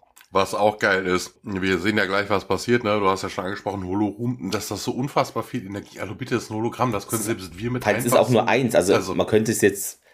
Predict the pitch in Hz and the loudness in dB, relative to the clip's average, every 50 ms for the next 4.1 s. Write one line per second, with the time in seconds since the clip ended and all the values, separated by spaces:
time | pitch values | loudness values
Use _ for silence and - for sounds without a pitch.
0 | _ - 90 95 95 98 98 - - - - - 92 98 - 104 95 - - - | _ 0 0 2 4 4 2 2 2 -2 -6 -6 -4 -2 0 0 0 0 -2 -4
1 | - - - 80 87 95 98 95 - - 95 92 90 92 101 101 - - - - | -8 -6 -2 0 4 4 4 4 2 0 -4 -4 -2 -4 -4 -4 -4 -6 -6 -2
2 | 90 90 92 95 95 95 - - 82 90 85 82 85 87 87 92 90 - - - | 0 2 4 4 4 4 2 0 0 2 2 2 2 0 -2 -4 -6 -8 -8 -8
3 | - - 76 85 - - - - 90 82 87 - - 90 78 - 90 85 92 95 | -8 -8 -8 -8 -8 -10 -4 -4 -4 -4 -4 -6 -6 -6 -2 0 2 2 2 2
4 | 90 - | 0 -4